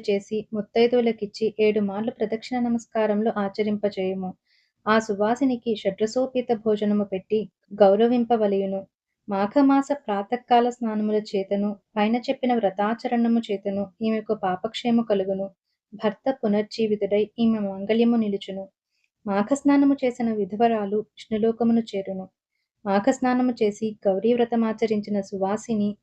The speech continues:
తన మాంగళ్యమును నిలుపుకొని చిరకాలం సుఖించును. పిచ్చివారు, మూర్ఖులు మాఘస్నానము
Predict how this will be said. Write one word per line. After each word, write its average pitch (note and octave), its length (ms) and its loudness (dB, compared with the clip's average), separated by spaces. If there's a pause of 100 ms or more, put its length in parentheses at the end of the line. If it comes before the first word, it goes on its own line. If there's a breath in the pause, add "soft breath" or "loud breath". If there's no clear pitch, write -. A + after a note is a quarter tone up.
తన G3+ 120 0
మాంగళ్యమును A3 600 0
నిలుపుకొని G3+ 580 -2
చిరకాలం G#3 680 -2
సుఖించును. G3 680 -6 (1400)
పిచ్చివారు, A#3 720 2
మూర్ఖులు A3 580 2
మాఘస్నానము A#3+ 640 -2